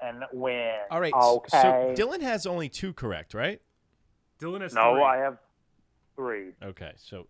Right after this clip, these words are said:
Speaker 2: okay, so final before
Speaker 3: See Eric trying to snag,
Speaker 2: I,
Speaker 3: snag
Speaker 2: no, no, no.
Speaker 3: out
Speaker 2: I
Speaker 3: here.
Speaker 2: love fair is fair. Fair is
Speaker 3: Typical,
Speaker 2: fair.
Speaker 3: typical Eric C move.
Speaker 2: <laughs> Fair
Speaker 1: Yeah.
Speaker 2: is fair.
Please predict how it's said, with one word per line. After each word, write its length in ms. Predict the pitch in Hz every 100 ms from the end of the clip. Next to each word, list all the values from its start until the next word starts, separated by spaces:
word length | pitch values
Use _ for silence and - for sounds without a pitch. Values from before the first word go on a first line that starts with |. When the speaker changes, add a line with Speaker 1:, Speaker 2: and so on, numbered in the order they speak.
| -
Speaker 2:
okay, 260 | 143 139
so 220 | 98 131 113
final 460 | - 160 165 190
before 240 | 175 156 147
Speaker 3:
See 40 |
Eric 260 | 151 143 131
trying 200 | 139 123
to 60 | 117
snag, 440 | - 123 123 117 113 _
Speaker 2:
I, 80 | 123
Speaker 3:
snag 80 | 139
Speaker 2:
no, 140 | 165
no, 160 | 208 208
no. 60 | 214
Speaker 3:
out 100 | 220
Speaker 2:
I 140 | 147 165
Speaker 3:
here. 80 |
Speaker 2:
love 220 | 175 180 175
fair 260 | 175 175 190
is 120 | -
fair. 300 | 196 190 180
Fair 240 | - 151 185
is 60 |
Speaker 3:
Typical, 220 | 185 180 180
Speaker 2:
fair. 80 |
Speaker 3:
typical 760 | 175 165 156 151 143 135 131 123 _ _ 156
Eric 260 | 127 120 -
C 220 | 131 117
move. 240 | 117 113
Speaker 2:
<laughs> 1000 | 113 - 208 - 165 - - - - _
Fair 400 | 147 165 196 117
Speaker 1:
Yeah. 180 | 120 127
Speaker 2:
is 60 | 151
fair. 340 | 180 190 202